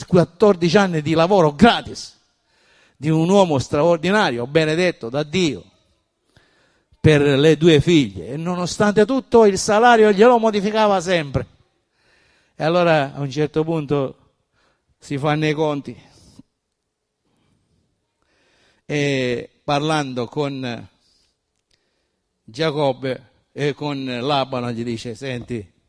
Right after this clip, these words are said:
io ora ho bisogno di prendermi, fissami, eh, eh, la ricompensa."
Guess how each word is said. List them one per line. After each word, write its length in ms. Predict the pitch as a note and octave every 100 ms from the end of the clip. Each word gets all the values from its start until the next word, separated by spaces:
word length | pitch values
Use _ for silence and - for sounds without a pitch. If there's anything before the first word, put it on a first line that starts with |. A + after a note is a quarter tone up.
| _ _ _ _
io 220 | A#2 B2
ora 600 | B2 B2 A#2 G#2 F#2+ - _ _ _ _ _ _ _ _ _ _ _
ho 120 | A#2
bisogno 680 | G#2+ A#2 A2+ A#2 A2+ G#2+ - _ _ _ _ _ _
di 240 | G#2 A#2
prendermi, 760 | - A#2+ A2 A2 G#2+ A2 G#2 _ _ _ _ _ - - - _ _ _ _ _ _
fissami, 580 | - C3 - A#2 A2+ A2
eh, 480 | G#2+ A2 G#2+ G#2 - _ _ _ _ _ _ _
eh, 340 | B3 - - _ _ _ _
la 260 | - B2+ B2+
ricompensa." 840 | A#2+ B2 C#3 C3 B2+ G#2+ - -